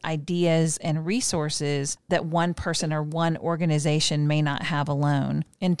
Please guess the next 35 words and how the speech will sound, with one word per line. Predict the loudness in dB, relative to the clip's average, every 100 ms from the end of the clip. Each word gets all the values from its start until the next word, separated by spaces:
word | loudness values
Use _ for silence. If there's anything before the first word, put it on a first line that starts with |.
| 0
in | 2 2
terms | 0 -2 -2
of | -2
ministry, | 0 0 0
it | 0 -2 0
allows | 2 2 2 2 2 0
us | 0 -2 -2
to | -2 -4
reach | -2 0 0 0 -2 -2
and | 0 0 -2
touch | -2 -4 -4 -4
more | -4 -4
lives. | -4 -4 -4 -4 -2
And | 2 2
it's | 2 0 0
a |
powerful | -2 0 2 0 -2 -6
tool, | -4 -2 -2 -2
just | 0 -2
like | -4 -6
you | -4 -2
were | 0
saying. | 0 0 0 -2 -2
When | 0 2
businesses | 2 2 2 2 0
and | 2 4
ministries | 4 2 0 -4 -6
collaborate, | -4 -2 -2 -2 -4 -2 -4 -4
it | -6 -2
not | 0
only | 2 2 2
drives | 0 0 2 0
growth | -2 -2 0 2
and | 0
expansion, | 0 -2 0 0 0 0 0